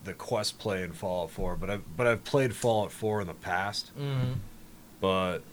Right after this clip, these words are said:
Speaker 2: It can get intense.
Speaker 1: on a console, though, like, you can't even, you can't compare what just, what I just, what I just experienced right there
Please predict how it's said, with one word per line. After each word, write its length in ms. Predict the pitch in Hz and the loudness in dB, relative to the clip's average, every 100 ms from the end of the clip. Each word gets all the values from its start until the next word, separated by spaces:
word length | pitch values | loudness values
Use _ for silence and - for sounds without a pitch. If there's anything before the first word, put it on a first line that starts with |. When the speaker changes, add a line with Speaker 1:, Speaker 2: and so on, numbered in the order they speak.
| - - - - - | -18 -18 -18 -4 2
Speaker 2:
It 220 | 165 - | 2 4
can 160 | 196 160 | 2 4
get 200 | 165 160 | 4 4
intense. 600 | 160 143 175 - - - | 4 4 4 4 -2 0
Speaker 1:
on 140 | 131 | 4
a 80 | 131 | 4
console, 640 | - 123 110 113 156 147 151 | 4 0 0 2 6 6 8
though, 320 | 160 175 165 - - - | 6 6 2 -4 -14 -8
like, 300 | 113 117 110 | 0 2 2
you 80 | 123 - | -2 -2
can't 300 | - 131 127 | 2 4 4
even, 180 | 120 110 | 2 0
you 140 | 123 | -6
can't 300 | - 165 151 | 2 4 4
compare 720 | - 104 - 120 113 98 90 67 | 2 0 2 4 4 2 -2 -6
what 380 | 85 101 101 87 | -8 -4 -2 -2
just, 320 | 101 101 - - | -2 -4 -6 -6
what 160 | 101 113 | 0 2
I 120 | 107 | 4
just, 220 | 101 92 - - 98 | 2 -4 -6 -8 -4
what 160 | 123 | -2
I 20 | |
just 180 | 113 98 | 0 -2
experienced 680 | 104 - - 110 92 80 - | 0 -2 -2 -2 -2 -4 -6
right 180 | 90 90 | -6 -4
there 240 | 90 82 | -2 -2